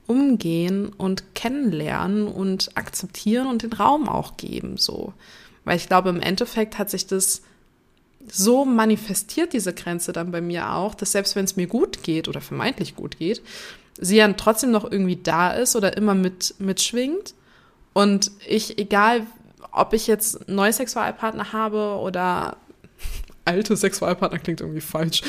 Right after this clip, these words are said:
<laughs> bekannte Sexualpartner, <laughs> ähm, ich muss, bevor ich mit einer Person,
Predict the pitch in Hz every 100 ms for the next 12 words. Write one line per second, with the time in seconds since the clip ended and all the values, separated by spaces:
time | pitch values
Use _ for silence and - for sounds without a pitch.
0 | - - 220 214 202 185 - - - -
1 | 196 311 339 320 330 277 - - 247 311
2 | 269 254 - 277 - - - - - 302
3 | 214 214 202 196 202 - _ _ _ _
4 | _ _ - - - - 208 - - _
5 | _ _ _ _ - 190 190 214 294 -
6 | - - 196 - 220 240 226 - 202 -
7 | 196 190 196 180 180 185